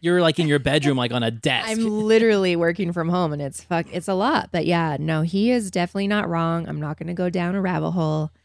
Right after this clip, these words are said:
Speaker 1: We don't
Speaker 2: because
Speaker 1: have
Speaker 2: we
Speaker 1: to.
Speaker 2: all, we
Speaker 1: We've
Speaker 2: all
Speaker 1: go-,
Speaker 2: know
Speaker 1: we've,
Speaker 2: how I feel about this.
Speaker 1: we've been down that rabbit hole before. This is kind of like, I feel I played this one to validate our opinions from that last conversation.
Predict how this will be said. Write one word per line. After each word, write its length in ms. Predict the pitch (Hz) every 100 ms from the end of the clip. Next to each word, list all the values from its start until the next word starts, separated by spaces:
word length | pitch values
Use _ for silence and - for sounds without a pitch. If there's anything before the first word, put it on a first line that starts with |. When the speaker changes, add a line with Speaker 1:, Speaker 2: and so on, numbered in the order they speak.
| _ _ 170
Speaker 1:
We 120 | 190
don't 80 | 185
Speaker 2:
because 180 | 185
Speaker 1:
have 80 | 175
Speaker 2:
we 0 |
Speaker 1:
to. 120 | 175 180
Speaker 2:
all, 140 | -
we 80 | 175
Speaker 1:
We've 100 | 175
Speaker 2:
all 100 | 175
Speaker 1:
go-, 40 | 202
Speaker 2:
know 140 | 202
Speaker 1:
we've, 80 | 220
Speaker 2:
how 100 | 202
I 120 | 214
feel 240 | 208 196 180
about 200 | 170 165
this. 160 | 175
Speaker 1:
we've 200 | 151 165
been 240 | 170 170 175
down 160 | 170
that 160 | 151 127
rabbit 240 | 131 131
hole 100 | 117
before. 640 | 113 110 170 139 117 120 - _ _ _ _
This 420 | 135 120 165 175
is 380 | 185 165 143 - - 143 143 - _ _ -
kind 180 | 180
of 80 | 151
like, 280 | 131 117 - _ -
I 140 | 131
feel 640 | 117 - - 143 127 123 117
I 120 | 117
played 260 | 120 143 135
this 160 | 123 -
one 320 | 123 117 120 _ _ _ _ _ _ _ _ -
to 400 | - 143 127 120
validate 840 | 147 151 151 131 120 113 - - _ _ _ _ -
our 140 | 135
opinions 500 | 117 - 135 117 110
from 120 | - 110
that 180 | 107
last 260 | 113 110 107
conversation. 920 | - 110 113 113 160 165 - 92 147